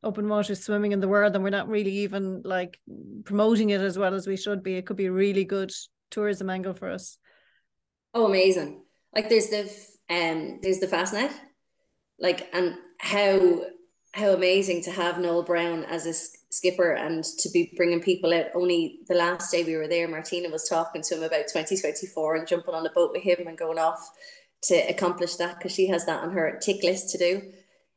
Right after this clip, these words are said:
Speaker 2: Um, so yeah, there's some super swimming,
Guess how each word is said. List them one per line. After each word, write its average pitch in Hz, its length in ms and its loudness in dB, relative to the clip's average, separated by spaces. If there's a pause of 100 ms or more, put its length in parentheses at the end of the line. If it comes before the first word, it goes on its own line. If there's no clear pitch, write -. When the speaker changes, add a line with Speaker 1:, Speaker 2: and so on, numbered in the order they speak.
Speaker 2:
Um, 165 680 -2 (280)
so - 200 -6
yeah, 233 280 2
there's 214 240 4
some 170 360 0
super 190 320 4
swimming, 165 400 -2